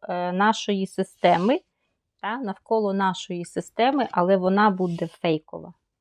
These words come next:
Але вона буде фейкова. Тут ще про що карти можуть говорити? Знову ж таки, про викриття певних людей, які намагалися зберегти свій капітал, скористатися, а, м,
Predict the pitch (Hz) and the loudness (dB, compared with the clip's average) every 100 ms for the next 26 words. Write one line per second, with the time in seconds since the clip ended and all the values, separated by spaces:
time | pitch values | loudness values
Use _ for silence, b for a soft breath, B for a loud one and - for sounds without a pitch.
0 | _ - 170 175 175 175 196 185 175 170 | _ -18 -14 -12 -10 -4 -4 -4 -8 -12
1 | 156 - 160 - _ _ _ _ _ B | -16 -14 -14 -16 _ _ _ _ _ B
2 | B B B B _ _ 233 247 - - | B B B B _ _ -10 -10 -4 0
3 | 220 208 202 - 190 175 175 - 170 170 | 0 0 -4 -2 0 2 0 -2 -6 -6
4 | 170 160 170 165 165 160 175 185 226 262 | -6 -6 -4 -2 -2 -4 -2 2 4 2
5 | 262 226 208 202 - 208 220 214 226 196 | 0 -6 -2 -6 -4 -2 2 0 2 -2
6 | 196 _ 175 170 _ _ _ _ _ - | -2 _ -4 -4 _ _ _ _ _ 0
7 | 214 214 196 - 190 175 202 233 226 202 | 0 0 -4 -4 -4 0 2 2 0 -2
8 | 202 202 196 202 190 185 180 170 214 262 | 0 2 4 6 4 2 -6 2 4 4
9 | - - 240 - 226 226 220 208 220 - | 2 -6 -6 -4 -4 -2 -4 -2 -4 -2
10 | 180 185 180 - - 170 170 - 208 226 | 0 0 -2 -8 -6 -6 -6 -2 -2 -2
11 | 214 - 214 208 b b b b _ _ | -8 -2 -2 -2 b b b b _ _
12 | 196 185 185 180 180 180 | -10 -8 -6 -4 -6 -6